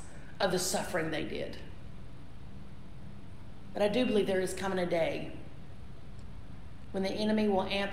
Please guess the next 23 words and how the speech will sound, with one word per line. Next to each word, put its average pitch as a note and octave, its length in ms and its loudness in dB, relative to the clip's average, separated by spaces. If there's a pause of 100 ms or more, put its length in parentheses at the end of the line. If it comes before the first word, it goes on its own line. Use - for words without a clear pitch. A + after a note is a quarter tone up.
everything G#3 500 4
up D#3+ 480 0 (1200)
right G3+ 200 0
before G#3 280 0
he G3 120 0
returns, F3+ 680 -2
and F#3 100 -2
we G3+ 140 2
will G#3+ 120 2
see F#3 520 0 (320)
so - 280 2
much G3 220 -2
more F#3 120 2
suffering F3+ 420 -2
than F3 140 0
we E3+ 100 0
know E3 200 -2
now. D#3 360 -4 (1300)
But G3 120 0
to - 120 0
know G3+ 160 8
our G#3 200 4
limitations F#3+ 920 0